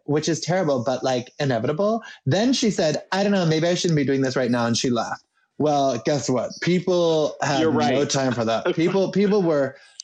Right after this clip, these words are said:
Speaker 1: pissed. Uh, celebrities were addressing it. Talia Ricci said, "This can't be real. Someone tell me this isn't real." Emmy, Emmy Rossum said, "Wow, wow, wow. Saw that was trending on Twitter, and I can safely say I've never been that stoned."
Speaker 2: <laughs>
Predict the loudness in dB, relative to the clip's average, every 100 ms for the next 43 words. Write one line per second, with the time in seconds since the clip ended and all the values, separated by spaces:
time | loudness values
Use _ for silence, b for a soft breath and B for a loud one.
0 | -4 0 0 -2 -10 B B B -4 -4
1 | -12 -12 -4 0 2 2 2 0 2 0
2 | -2 0 0 0 -2 0 0 0 0 -2
3 | 0 -2 -2 -2 -2 -2 0 0 2 0
4 | 0 -2 -2 -2 -2 -2 -2 -2 -2 0
5 | 0 -2 -2 0 0 -2 -6 -2 0 2
6 | 0 0 0 0 0 0 0 0 0 0
7 | 0 0 0 -2 B B B -2 0 0
8 | -2 0 0 0 0 0 0 0 0 -2
9 | -4 _ -6 0 0 0 -2 -2 0 0
10 | 0 0 0 0 2 2 2 -2 -4 -4
11 | -2 0 -2 -2